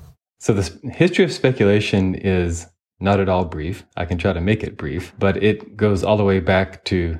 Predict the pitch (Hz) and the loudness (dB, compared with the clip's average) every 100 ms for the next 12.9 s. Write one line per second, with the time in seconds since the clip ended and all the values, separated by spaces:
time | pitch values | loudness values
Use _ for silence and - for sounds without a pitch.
0 | - 90 92 76 87 - 76 76 82 - | -10 -4 -4 -2 -8 -6 -8 -8 -10 -12
1 | _ _ _ 104 127 123 156 170 101 98 | _ _ _ 2 2 4 2 4 0 -2
2 | - 87 85 80 80 - - 98 87 85 | -4 -4 -4 -6 -6 -10 -6 -2 -2 -2
3 | 87 - _ _ _ _ _ - - - | -6 -12 _ _ _ _ _ -20 -8 -2
4 | 92 92 131 147 101 90 87 85 82 92 | 0 2 2 2 0 0 0 -2 -4 -4
5 | 85 85 82 82 85 80 80 80 _ _ | -2 -2 0 0 -2 -2 -6 -10 _ _
6 | - 98 90 87 90 85 - 87 85 - | -4 0 2 0 -4 -4 -2 0 0 0
7 | 95 85 82 82 85 80 78 87 85 73 | 0 0 -2 0 0 0 -2 0 0 -2
8 | 76 - 87 80 78 76 76 - - 87 | -6 -8 -8 -4 -2 -4 -4 -8 -4 -2
9 | 80 78 82 - - - - - - - | -2 -4 -8 -8 -10 -10 -12 -8 -10 -8
10 | - 113 - 110 104 101 117 139 165 170 | -2 0 0 0 0 2 4 4 4 2
11 | 160 139 - - 98 98 92 92 - _ | 2 -2 -8 -6 0 0 0 -4 -12 _
12 | 147 143 87 82 80 - 71 67 | 2 2 2 -4 -8 -12 -12 -12